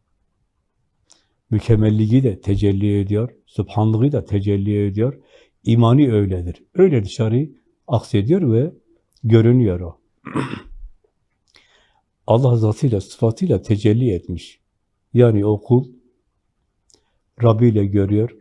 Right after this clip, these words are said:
Rabbi ile işitiyor, Rabbi ile tutuyor, Rabbi ile seviyor. Her şeyi Allah içindir. Allah'ın huzurundadır. Allah'ın tecellisine gark olmuş,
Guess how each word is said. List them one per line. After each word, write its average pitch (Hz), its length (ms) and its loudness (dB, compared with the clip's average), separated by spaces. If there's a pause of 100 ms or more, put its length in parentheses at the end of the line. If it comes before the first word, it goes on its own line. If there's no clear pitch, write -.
Rabbi 113 260 2
ile 101 180 -2
işitiyor, - 680 -6 (140)
Rabbi 113 280 0
ile 87 220 -8 (1120)
tutuyor, 113 560 -4 (120)
Rabbi 113 280 2
ile 107 160 -2
seviyor. 104 560 -4 (460)
Her 143 140 0
şeyi 127 640 -2
Allah 110 320 0
içindir. 85 580 -12 (280)
Allah'ın 117 420 0
huzurundadır. 110 880 -2 (1800)
Allah'ın 117 440 2
tecellisine 110 880 0
gark 117 360 -2
olmuş, 117 420 0